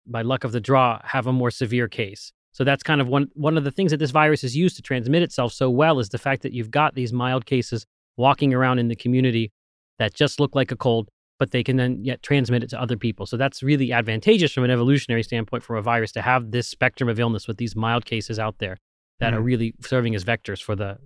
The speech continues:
Speaker 1: the virus.
Speaker 2: And what do you make of the fact that it seems to be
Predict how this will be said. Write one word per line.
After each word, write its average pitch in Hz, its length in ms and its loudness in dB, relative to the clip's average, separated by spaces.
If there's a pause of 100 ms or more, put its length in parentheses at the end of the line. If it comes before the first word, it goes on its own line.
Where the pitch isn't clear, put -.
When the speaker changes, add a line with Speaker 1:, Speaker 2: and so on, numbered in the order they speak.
Speaker 1:
the 107 60 -10
virus. 104 440 -12 (680)
Speaker 2:
And 131 260 0
what 147 120 2
do 165 60 0
you 165 60 2
make 151 220 0
of 139 60 -4
the 135 60 -4
fact 123 400 -2
that 113 240 0 (100)
it 139 280 -10
seems 131 480 -2
to - 80 -8
be 104 460 -2